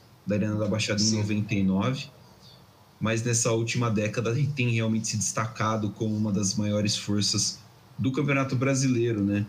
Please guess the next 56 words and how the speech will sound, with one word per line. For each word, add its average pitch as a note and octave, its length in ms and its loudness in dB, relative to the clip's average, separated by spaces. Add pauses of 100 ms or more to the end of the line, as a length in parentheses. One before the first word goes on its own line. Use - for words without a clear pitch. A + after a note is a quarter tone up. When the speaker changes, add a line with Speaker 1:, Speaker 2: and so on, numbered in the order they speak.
(120)
Speaker 2:
Tanto F3+ 180 2
que F#3 60 4
eles F3 120 4
não F3+ 80 2
Speaker 1:
Então F3+ 100 2
Speaker 2:
eram F3+ 220 2
o D3+ 40 2
maior A#2+ 280 2
time A2+ 240 -2
do, G#2 280 0
do F#2+ 120 -4
estado, F#2+ 480 0
né? G2+ 140 0
Até G2 140 -2
aquele G2+ 200 -2
momento F#2 440 -2
ali. F2+ 160 -6 (240)
Speaker 1:
Não, G2+ 640 2
é, G2+ 160 0
o G2+ 120 0
Speaker 2:
É. - 20 -4
Speaker 1:
principal A2+ 380 -2
time A2+ 240 0
ali A2 120 0 (140)
é, A2 320 2
era A2+ 160 0
o A2 40 -4
Coritiba, A#2 600 0
né? G2 140 2
Speaker 2:
É. G2+ 220 2
Speaker 1:
Acho G#2 200 -4
que - 80 -8
era F2+ 80 0
o F#2+ 40 0
mais G2 200 0
Speaker 2:
E A2 100 0
o A#2 100 4
Paraná C#3 320 2
Speaker 1:
popular, F#3 100 0
Speaker 2:
também D3+ 200 2
Speaker 1:
né? - 40 -2
Speaker 2:
tinha B2+ 120 -2
uma A#2 120 0
certa G#2+ 320 0
força, F2+ 360 -2
mas F#2 160 -2
agora G#2+ 280 0
o - 20 -6
Paraná C3+ 680 -6 (180)
morreu A2 260 0
Speaker 1:
É, - 20 -2
o F#2 40 0
Speaker 2:
de F2+ 60 -4
Speaker 1:
Pa-, F#2+ 120 -2
Speaker 2:
vez. - 260 -8
Speaker 1:
o G2 540 2